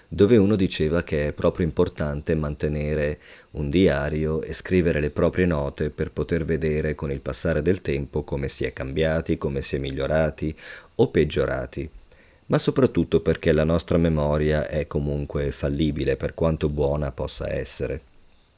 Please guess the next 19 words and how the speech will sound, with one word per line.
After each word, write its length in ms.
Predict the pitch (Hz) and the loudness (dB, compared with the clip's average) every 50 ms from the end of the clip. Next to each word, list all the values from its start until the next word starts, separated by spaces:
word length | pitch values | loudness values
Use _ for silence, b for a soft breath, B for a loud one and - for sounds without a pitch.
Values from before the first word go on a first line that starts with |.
| - - _ - - - B B B B B | -20 -20 _ -20 -20 -20 B B B B B
Quindi 300 | B - 107 98 87 76 | B 4 4 4 4 4
faccio 280 | 71 - 71 - - 73 | 2 0 -2 -4 -2 -4
yoga, 580 | 71 73 85 90 92 90 90 87 92 87 87 85 | -2 2 4 4 4 4 4 2 2 2 2 0
tengo 360 | - - 80 76 78 71 73 | -2 -2 -2 -2 -2 -2 -4
un 100 | 71 69 | -4 -2
diario 640 | 69 76 78 80 85 85 85 85 87 85 85 87 87 B B B B B B B B | 0 2 2 2 2 2 0 2 2 2 0 0 -2 B B B B B B B B
e 200 | - 107 117 127 | 4 6 8 8
mi 120 | 131 117 | 8 6
sto 200 | 110 - - 117 | 4 4 2 2
proponendo 600 | - - 98 95 - 120 104 95 95 101 95 92 | 2 2 0 2 2 2 4 4 2 4 4 2
anche 340 | 78 76 78 80 - - 87 | 2 2 0 0 0 0 0
di 120 | 80 101 104 | 2 2 2
leggere 480 | 92 80 76 76 76 - 80 76 76 | 4 4 2 2 0 0 0 0 2
molto 340 | 76 80 80 85 82 - 82 | 2 2 0 0 0 0 0
di 120 | 71 73 | -2 -2
più. 260 | 71 - - 64 62 - - - - - - - - - - - - | -4 -6 -6 -8 -8 -8 -12 -20 -20 -20 -20 -20 -20 -20 -20 -20 -8
Libri 460 | - 85 90 107 113 98 87 90 80 | -2 2 4 6 6 6 6 4 2
che 160 | 80 - 82 78 | 2 2 2 2
ho, 320 | 78 82 82 76 71 69 | 4 4 2 2 2 0